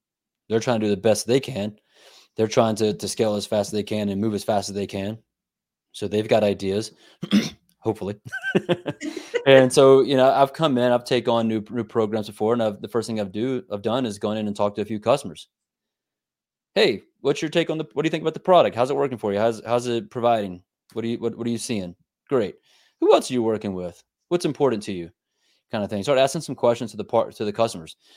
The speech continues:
And maybe your, your customer success team already has, you know, a knowledge base of what customer needs are. Maybe they've got some Airtable board or some customer success request board that, that,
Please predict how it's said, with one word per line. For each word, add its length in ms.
And 100
maybe 240
your, 340
your 140
customer 280
success 380
team 300
already 380
has, 580
you 100
know, 200
a 80
knowledge 440
base 440
of 240
what 220
customer 320
needs 220
are. 340
Maybe 200
they've 240
got 280
some 460
Airtable 520
board 420
or 80
some 420
customer 280
success 380
request 420
board 260
that, 200
that, 100